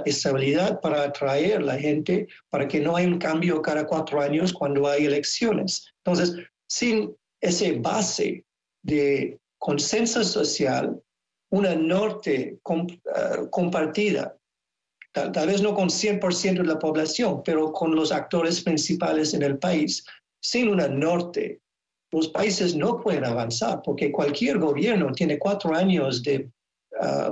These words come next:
poder y luego, eh, regresa la incertidumbre. Entonces, la educación puede reducir esas brechas de percepción y tal vez contribuir a, a un, a, a consenso más o menos sobre las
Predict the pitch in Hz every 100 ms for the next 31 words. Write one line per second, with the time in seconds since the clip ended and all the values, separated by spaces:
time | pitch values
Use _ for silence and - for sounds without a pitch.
0 | 175 156 160 214 185 160 151 165 214 233
1 | 190 - - _ _ - - 156 - -
2 | 196 - 185 160 160 190 190 180 160 170
3 | - 175 175 185 226 190 - - - _
4 | _ _ - 170 175 180 180 - _ _
5 | 160 165 156 160 180 180 - 233 220 180
6 | 180 160 160 160 - - 240 190 - 165
7 | 175 147 131 143 180 175 160 - - 139
8 | 131 160 135 - 139 - - 180 208 180
9 | - - _ _ 156 135 139 160 175 -
10 | 156 170 151 170 220 208 - - 147 156
11 | - - - - 208 247 220 202 - 175
12 | - - 202 165 175 180 190 190 - 262
13 | 262 - 247 202 208 - 190 202 196 185
14 | 180 175 160 156 -